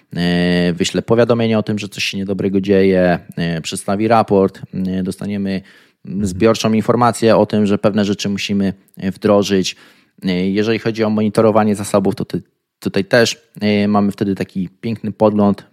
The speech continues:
Speaker 1: na przykład właśnie za pomocą wspomnianego Zabixa, gdzie logujemy się, wchodzimy w ustawienia, e, da-, danego hosta, danego serwera i mamy podgląd na to,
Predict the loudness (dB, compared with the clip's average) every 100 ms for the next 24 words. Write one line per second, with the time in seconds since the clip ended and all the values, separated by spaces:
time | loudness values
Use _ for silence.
0 | -8 -4 -2 0 0 0 0 -2 -4 -2
1 | -2 -4 -6 -4 0 0 0 0 -2 -4
2 | -6 0 0 0 -14 -12 -6 0 0 2
3 | 0 0 0 -2 0 0 -2 _ -12 -6
4 | -4 -2 -4 -4 0 2 2 2 2 2
5 | 0 0 0 -2 -6 -4 -2 0 0 2
6 | 2 2 2 0 2 0 0 -4 -6 -4
7 | 0 2 2 2 -2 -4 -4 -2 2 2
8 | 2 -2 -2 0 0 2 2